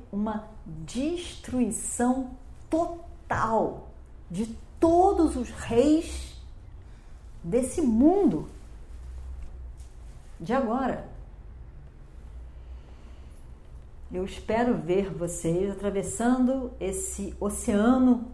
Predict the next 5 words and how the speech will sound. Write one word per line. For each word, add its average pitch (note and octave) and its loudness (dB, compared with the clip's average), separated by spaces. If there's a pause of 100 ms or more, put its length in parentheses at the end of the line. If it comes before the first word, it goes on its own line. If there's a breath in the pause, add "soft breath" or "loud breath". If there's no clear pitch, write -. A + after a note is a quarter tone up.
(960)
de - -10
tanto D4+ 2
perigo F#3+ 2 (1120)
de E3+ -6
forma F3+ -6